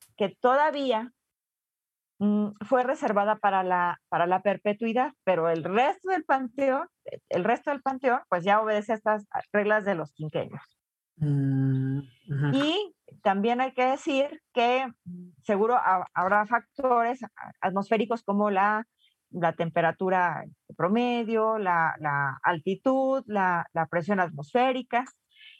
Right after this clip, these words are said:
Speaker 1: Y luego, incluso te-, tenemos identificadas las gavetas de las que han salido las momias.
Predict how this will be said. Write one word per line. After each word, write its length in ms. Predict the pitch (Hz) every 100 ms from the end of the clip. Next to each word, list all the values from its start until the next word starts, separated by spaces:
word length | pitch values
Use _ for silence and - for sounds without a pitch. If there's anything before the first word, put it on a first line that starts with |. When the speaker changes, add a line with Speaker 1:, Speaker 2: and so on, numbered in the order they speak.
| _
Speaker 1:
Y 180 | 247 254
luego, 640 | 269 339 320 233 247 294
incluso 500 | 214 220 233 269 302
te-, 160 | - -
tenemos 360 | - 214 233 -
identificadas 580 | 311 320 277 220 220 254
las 160 | 247 208
gavetas 460 | 180 185 185 220
de 80 | 226
las 160 | 170 -
que 80 |
han 100 | 180
salido 300 | 180 214 208
las 240 | 202 160 165
momias. 560 | 190 233 190 139 _